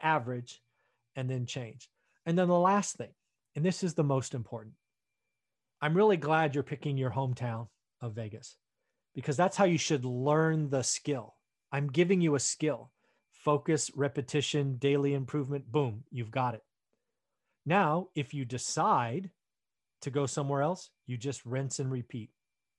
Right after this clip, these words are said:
Just do what you did in Vegas in any other market. You have to learn your market.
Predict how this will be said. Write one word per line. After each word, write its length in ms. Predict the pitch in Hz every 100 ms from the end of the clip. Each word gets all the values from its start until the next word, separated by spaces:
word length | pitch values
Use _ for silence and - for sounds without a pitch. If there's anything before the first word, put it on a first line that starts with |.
| _ _ _ _ _
Just 260 | 139 117
do 120 | 117 139
what 120 | 160
you 100 | 139
did 160 | 143
in 160 | 135 131
Vegas 400 | 131 135 156 -
in 240 | - 123 127
any 240 | 135 135
other 180 | 131 123
market. 340 | 117 113 117 117 _ _ _ _ _
You 160 | 135 131
have 460 | 127 - 151 156 -
to 100 | 147
learn 280 | 143 139
your 100 | 135
market. 340 | 127 123 123